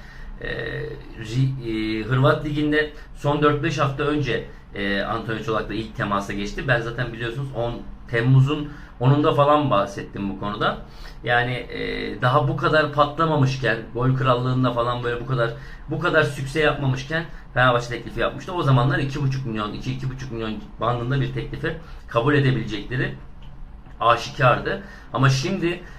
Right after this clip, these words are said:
e, performansında yükselmesiyle, biraz da medya P R'ıyla, e, Antonio Çolak için Rijeka'nın minimum beş milyon euro istediğini,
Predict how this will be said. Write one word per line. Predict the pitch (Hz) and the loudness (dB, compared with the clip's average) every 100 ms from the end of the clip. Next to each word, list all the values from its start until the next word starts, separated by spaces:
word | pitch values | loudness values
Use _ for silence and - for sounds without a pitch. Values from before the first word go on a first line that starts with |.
| - | -10
e, | - 101 92 90 87 95 | -4 -2 0 0 -4 0
performansında | 131 123 135 131 135 135 143 170 | 4 6 6 6 6 4 0 0
yükselmesiyle, | 151 131 123 101 98 - 101 131 | 0 0 0 0 -2 -6 -6 -2
biraz | 127 120 113 | 2 2 2
da | |
medya | 120 120 123 131 | -2 -2 0 0
P | - 107 92 | 0 -2 -2
R'ıyla, | - 127 - - - - 95 | -4 -8 -8 -14 -16 -16 -8
e, | 87 | -2
Antonio | - 131 135 160 | 2 4 4 2
Çolak | - 170 156 | 2 0 0
için | - 135 | 0 2
Rijeka'nın | 127 147 160 135 143 - - - - | 4 2 2 2 0 -4 -8 -12 2
minimum | 131 180 208 175 170 - - - | 4 6 4 2 0 -2 -10 4
beş | 156 160 131 | 4 6 0
milyon | 113 101 | -2 -2
euro | 98 98 | -2 -2
istediğini, | 98 - 98 98 | -4 -6 -4 -4